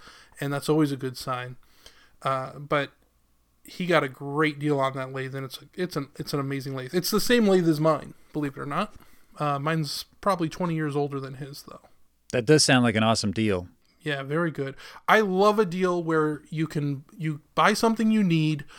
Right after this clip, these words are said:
Speaker 1: and you can recoup the cost by selling off the stuff you don't.
Speaker 2: I am still looking for that lathe that has buckets of stuff that I can't put anywhere, but I'm still looking for it.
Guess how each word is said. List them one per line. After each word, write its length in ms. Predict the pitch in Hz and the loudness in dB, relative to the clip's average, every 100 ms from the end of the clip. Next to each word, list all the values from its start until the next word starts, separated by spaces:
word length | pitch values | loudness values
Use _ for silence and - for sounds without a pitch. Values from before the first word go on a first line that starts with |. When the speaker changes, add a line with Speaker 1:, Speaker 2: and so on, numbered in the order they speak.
| - - - | -20 -14 -6
Speaker 1:
and 100 | 151 | -2
you 120 | 147 | -2
can 280 | - 139 135 | -2 -2 0
recoup 440 | 156 170 180 175 | -2 -2 -4 -6
the 80 | 156 | -6
cost 340 | - 147 139 | 0 0 0
by 80 | 139 | -6
selling 520 | 127 139 135 135 131 - - | -6 -6 -6 -8 -12 -12 -6
off 400 | 143 131 - - | -4 -6 -10 -12
the 100 | 156 | -10
stuff 300 | - 139 - | -8 -10 -6
you 60 | 147 | -8
don't. 240 | 135 120 _ - _ - - | -8 -12 _ -20 _ -20 -12
Speaker 2:
I 140 | - 143 | 0 2
am 140 | 135 | 2
still 280 | - 147 135 | 0 2 2
looking 400 | 117 113 117 107 | 2 0 -2 -4
for 180 | - 120 | -4 -2
that 260 | 107 104 - | 0 -2 -2
lathe 460 | 107 123 117 95 | 0 0 0 -2
that 120 | 101 90 | -4 -2
has 200 | 101 80 | -4 -4
buckets 480 | - 92 - 78 | -2 -2 -4 -8
of 100 | 92 | -6
stuff 420 | - - 87 80 - | -6 -6 -8 -10 -2
that 260 | 139 135 147 | -2 0 0
I 140 | 160 | 0
can't 340 | - 175 151 | 2 0 0
put 180 | - 160 | 2 2
anywhere, 460 | 143 113 107 107 104 | 2 0 -2 -2 0
but 140 | 107 | -2
I'm 100 | 110 | -2
still 240 | - - 92 | -6 -6 -6
looking 340 | 92 - 80 | -6 -10 -16
for 320 | - - | -16 -18
it. 40 | - | -18